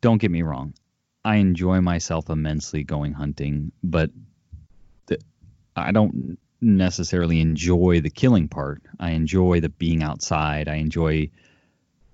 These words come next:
hunting with, with you guys, with family, with buddies. Um, I like that, that feeling of, of satisfaction when it comes together.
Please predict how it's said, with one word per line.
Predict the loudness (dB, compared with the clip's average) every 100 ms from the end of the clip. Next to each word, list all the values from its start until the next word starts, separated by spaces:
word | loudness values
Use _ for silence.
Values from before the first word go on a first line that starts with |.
| _ _
hunting | 0 2 4 2
with, | 0 -4 -20 -10
with | -4 -2 2
you | 2
guys, | 2 0 0 -2 -4
with | -8 _ _ -18 -18 _
family, | -4 -2 0 2 2
with | 0 -4 _ _ _ -2
buddies. | 0 2 0 0 -4 -8 _ _ _ -8
Um, | -4 -2 -2 -4 -6 _ _ _ _ _ _ -8
I | -2
like | 0 2 2 0 -2
that, | 0 -2 -4 _ _ _ _
that | -6 -6 _ _ _ _ _ _ _ _
feeling | 2 4 6 4 4
of, | 2 -4 -6
of | -4 -4 _ _ _ _ _ _ _ _ _ _ -20 _ _ _ -8
satisfaction | -2 0 2 0 0 -2 0 -2 0 2 4
when | 4 0
it | -2
comes | 0 0 0
together. | -2 0 2 2 0 0 -4